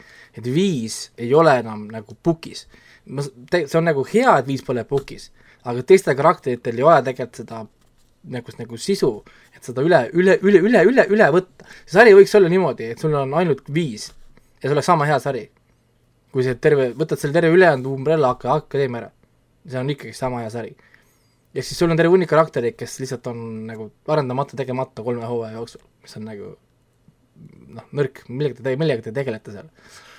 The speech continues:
Aga Klaus nüüd, ma räägin, kolmanda hooaja niisugune üllatus on see, et Klaus on nüüd nagu päris karakter lõpuks. Et meil on nüüd lõpuks kaks, kaks karakterit siis sarjas, kus, mis räägib kuradi tervest, kuradi ansamblist karakteritest.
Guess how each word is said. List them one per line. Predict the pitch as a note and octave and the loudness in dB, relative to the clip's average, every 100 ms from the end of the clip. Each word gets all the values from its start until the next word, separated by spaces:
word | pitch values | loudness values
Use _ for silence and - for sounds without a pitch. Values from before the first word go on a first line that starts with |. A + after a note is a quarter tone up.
| _ | _
Aga | - C3 A#2 | -4 -4 4
Klaus | F3+ A3 B2+ C3+ | 8 8 6 -4
nüüd, | A#2+ | -4
ma | B2+ | -2
räägin, | C#3 A#2 | -2 0
kolmanda | E3+ E3 D3 | 0 2 2
hooaja | D#3 A#2 G#2+ G#2+ | 2 0 -6 -12
niisugune | A#2+ - C#3 | -10 -4 -2
üllatus | D3 - | -2 -4
on | A2+ | -10
see, | A#2+ A2 | -10 -6
et | |
Klaus | C#3 C3+ A2+ | 2 2 2
on | G#2 G#2+ | -8 -14
nüüd | - | -16
nagu | G2+ G#2 G#2 _ - | -16 -14 -16 _ -2
päris | B2+ A#2 | 0 -2
karakter | - A#2+ - G#2 _ | -6 -10 -10 -20 _
lõpuks. | G2 - - - _ A2+ | -14 -14 -20 -20 _ -10
Et | B2 | -4
meil | B2 | -4
on | A#2 | -4
nüüd | A#2 | -6
lõpuks | B2 A2+ D3+ | -8 -4 -4
kaks, | - - | -2 2
kaks | F#3 - | 2 4
karakterit | D#3 - A#2 A2+ | 0 0 -6 -6
siis | A2+ - | -12 -4
sarjas, | C3+ A#2+ - - - - - | -2 -2 -6 -20 -20 -20 -12
kus, | A#2+ | -8
mis | C3 C3 | -6 -2
räägib | C3 A#2 | -2 -2
kuradi | A#2+ A#2 A#2 A#2+ | -6 -6 -8 -10
tervest, | A#2 - _ _ _ _ _ C#3 | -10 -12 _ _ _ _ _ -8
kuradi | B2+ A#2+ C#3+ | -6 -6 -2
ansamblist | C#3 E3 D3 B2 - | 4 4 4 -4 0
karakteritest. | D3+ D#3 B2 A#2 A#2 | 2 2 0 -4 -6